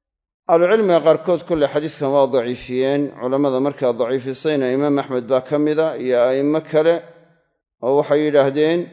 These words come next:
yacni, markaa jahaala ku sugan, yacni, sanadka shakhsi markaa majhuula ku sugan. Mar labaadkana wuxuu khilaafay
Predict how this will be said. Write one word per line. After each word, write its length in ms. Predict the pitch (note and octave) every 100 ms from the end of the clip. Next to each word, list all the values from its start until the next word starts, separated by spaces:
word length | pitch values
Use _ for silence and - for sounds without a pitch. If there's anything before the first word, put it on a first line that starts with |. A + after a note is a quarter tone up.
| - _ _ _ _ _ _ _ _ A2+
yacni, 320 | C3+ C3 C#3
markaa 320 | D3+ D3 C3
jahaala 440 | A#2+ C#3 D3 D3 B2+
ku 120 | D3
sugan, 380 | - B2+ B2 B2+ B2 - _
yacni, 220 | B2 A#2
sanadka 440 | A#2+ D3 C3 - A#2
shakhsi 340 | D3+ - -
markaa 280 | C3+ - C3
majhuula 480 | B2+ G#2+ B2 C3 A2
ku 120 | C3
sugan. 280 | B2 A#2+ A#2
Mar 180 | A#2 A#2+
labaadkana 560 | C3+ D3+ D3 - C#3 C#3
wuxuu 420 | B2+ C3 B2+ G#2 -
khilaafay 600 | C#3+ C#3 C3+ - D#3